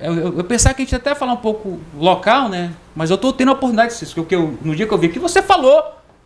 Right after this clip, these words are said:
E eu gostei porque você foi, deu sua opinião local, falou da saúde. Mas a gente tem que observar aqui dentro da nossa casa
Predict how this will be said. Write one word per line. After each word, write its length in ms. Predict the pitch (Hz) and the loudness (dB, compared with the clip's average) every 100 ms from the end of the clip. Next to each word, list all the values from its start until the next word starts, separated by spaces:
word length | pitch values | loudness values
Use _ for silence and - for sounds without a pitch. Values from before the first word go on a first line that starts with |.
| - | -12
E 40 | |
eu 100 | 196 | -4
gostei 300 | 240 285 285 | 0 -2 -2
porque 220 | 302 330 330 | -8 -8 -8
você 240 | 311 330 | -8 -8
foi, 240 | 320 302 | -6 -6
deu 240 | 302 247 254 | -4 -4 -4
sua 140 | - | -4
opinião 540 | - 202 160 190 190 156 | -4 -2 2 4 2 0
local, 720 | 151 - 147 185 165 131 - - _ _ - | -4 0 4 4 4 0 -10 -20 _ _ -10
falou 160 | 156 | -6
da 120 | 175 165 | -2 0
saúde. 580 | 151 131 175 233 180 - - - - - - | 2 2 0 -2 -6 -12 -20 -20 -20 -16 -6
Mas 120 | 208 | -2
a 80 | 226 | -2
gente 160 | - | -2
tem 100 | 240 | -4
que 100 | 226 | 0
observar 920 | 226 202 226 - 254 214 175 143 202 233 | 0 4 4 4 2 -4 -6 -6 -4 -4
aqui 300 | 240 - 247 | -4 0 0
dentro 280 | 165 262 | 4 2
da 80 | 254 | 4
nossa 300 | 254 254 262 | 2 2 -4
casa 580 | - 165 175 180 131 | -6 -2 -2 -2 -6